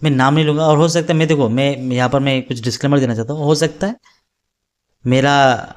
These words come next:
किसी भी स्टॉक्स में एक्सपोजर नहीं है, हो सकता है मेरा सब स्टॉक्स में एक्सपोजर हो, और हो सकता है ऐसा, अ, कि मैं ये किसी को रिकमेंड भी किया हो,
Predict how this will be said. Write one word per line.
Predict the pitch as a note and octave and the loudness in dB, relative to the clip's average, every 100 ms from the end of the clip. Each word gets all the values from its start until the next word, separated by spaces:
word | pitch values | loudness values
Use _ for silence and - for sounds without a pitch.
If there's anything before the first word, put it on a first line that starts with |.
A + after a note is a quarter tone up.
| _ F3+ - | _ -12 -4
किसी | C3+ D#3 | 2 2
भी | |
स्टॉक्स | D#3 D#3 C#3+ | 2 0 0
में | D#3 | -2
एक्सपोजर | C#3+ D#3 D3+ D#3 | -2 0 2 2
नहीं | D#3 D#3+ | 0 0
है, | |
हो | D#3+ D3 | 0 0
सकता | C#3 C#3+ | -2 -2
है | C3+ | 0
मेरा | B2+ C#3+ C#3+ - - | 0 0 -2 -8 -12
सब | - D#3 | -4 -4
स्टॉक्स | - - C#3+ - | -4 -4 -4 -2
में | C#3+ | -6
एक्सपोजर | - D3 C#3+ D3 | -4 -2 0 0
हो, | E3 | 0
और | C3+ A#2+ | -2 -2
हो | B2+ | -2
सकता | D3 D3 - C#3 | -2 -4 -4 -4
है | |
ऐसा, | C3 E3 | -2 -6
अ, | F#3+ _ _ - - _ _ _ _ _ _ - | -12 _ _ -20 -20 _ _ _ _ _ _ -8
कि | A#2 A2+ A2+ - C3 E3 C4 - _ _ _ _ _ _ _ _ _ _ - | -4 -4 -6 -2 0 0 -4 -14 _ _ _ _ _ _ _ _ _ _ -6
मैं | C#3 C#3+ D#3 | -2 2 2
ये | E3+ E3 | 2 0
किसी | E3+ C#3+ C#3+ | -2 -4 -2
को | D3 | 0
रिकमेंड | C3+ C3 B2 A#2+ | 0 2 2 0
भी | G#2+ | -2
किया | G#2 E2+ | -8 -8
हो, | E2+ | -14